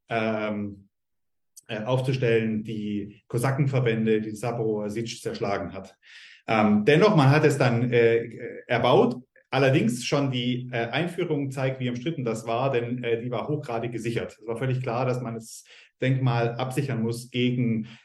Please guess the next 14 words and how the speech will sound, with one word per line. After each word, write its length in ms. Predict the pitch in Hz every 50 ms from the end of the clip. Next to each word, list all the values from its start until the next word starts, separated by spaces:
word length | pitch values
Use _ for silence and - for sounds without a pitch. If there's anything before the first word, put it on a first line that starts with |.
| _ -
äh, 240 | 113 110 107 107
mögliche 420 | 107 110 120 131 127 131 131 127 117
Versuche, 640 | 127 120 - - 127 117 120 123 113 110 113 110 110
diese, 640 | 110 113 110 110 107 107 104 104 104 101 95 - - - - _ _
äh, 200 | - 110 110 107
Einweihung, 800 | 107 113 113 117 117 110 110 104 107 107 104 104 104 104 107 110 -
äh, 260 | 113 107 107 107 -
im 100 | 110 104
Jahr 220 | 107 113 110 113
zweitausendsieben, 1120 | - - 120 123 120 104 104 104 104 101 - - 135 135 131 127 123 - 107 104 - - - - _ _ _
ähm, 720 | - 117 110 110 107 101 101 101 101 98 95 98 95 - _ _ _ _
äh, 340 | - 98 98 - - - -
zu 140 | - - -
stören. 640 | - - 131 135 143 156 190 202 226 214 - -